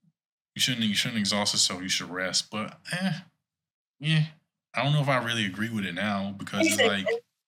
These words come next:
Speaker 1: because if you rest and you wanted to do this thing, and you rest,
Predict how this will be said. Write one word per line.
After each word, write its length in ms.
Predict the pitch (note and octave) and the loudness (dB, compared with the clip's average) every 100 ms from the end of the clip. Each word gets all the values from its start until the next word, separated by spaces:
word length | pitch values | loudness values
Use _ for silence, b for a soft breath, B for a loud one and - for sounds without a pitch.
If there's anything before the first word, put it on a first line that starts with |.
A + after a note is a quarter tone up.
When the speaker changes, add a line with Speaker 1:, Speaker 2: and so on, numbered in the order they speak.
| _ _ _ _ _ | _ _ _ _ _
Speaker 1:
because 180 | - C#3 | 0 2
if 120 | C#3+ | 4
you 140 | D#3 D3 | 4 4
rest 680 | C#3 D3+ A#2+ - - - - - _ _ _ - | 6 4 4 2 2 -4 -12 -20 _ _ _ 0
and 560 | G#2 G2 F#2+ F#2+ E2+ - _ | 2 4 0 -2 -8 -14 _
you 140 | - G#2+ | -6 -2
wanted 280 | G#2+ G#2+ G2 | 0 2 0
to 40 | |
do 160 | F#2 G2+ | 0 0
this 160 | G#2+ | 0
thing, 360 | - F#2+ F2+ F2+ - _ _ _ _ _ _ _ _ G#2+ | -2 -6 -8 -12 -18 _ _ _ _ _ _ _ _ -6
and 100 | F#2+ | -2
you 160 | A2 | 0
rest, 540 | G#2 G2 E2 - - | 2 2 2 -2 -4